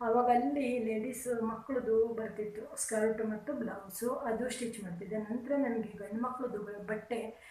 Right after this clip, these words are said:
ಹ್ಮ್, ಅದು ಕಿಸಿ ಜೇಬ್ ಉಂಟಲ್ಲ, ಅದು ಕುಳಿಸ್ಲಿಕ್ಕೆ ಬರ್ತಾ ಇರ್ಲಿಲ್ಲ. ಮತ್ತು ಕಾಲರ್ ಕುಳ್ಸೋದು ನನಗೆ ಸರಿಯಾಗಿ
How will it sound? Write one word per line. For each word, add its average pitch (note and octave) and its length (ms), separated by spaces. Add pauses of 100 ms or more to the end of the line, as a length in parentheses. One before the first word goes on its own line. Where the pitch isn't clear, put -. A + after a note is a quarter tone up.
(180)
ಹ್ಮ್, A3+ 180
ಅದು A3 440 (140)
ಕಿಸಿ A#3 360
ಜೇಬ್ A#3 320
ಉಂಟಲ್ಲ, G#3 340 (100)
ಅದು G3+ 260
ಕುಳಿಸ್ಲಿಕ್ಕೆ B3+ 520
ಬರ್ತಾ A3 340
ಇರ್ಲಿಲ್ಲ. G#3 440
ಮತ್ತು C4+ 440
ಕಾಲರ್ A#3 680
ಕುಳ್ಸೋದು A3+ 460
ನನಗೆ A3 240
ಸರಿಯಾಗಿ G#3 560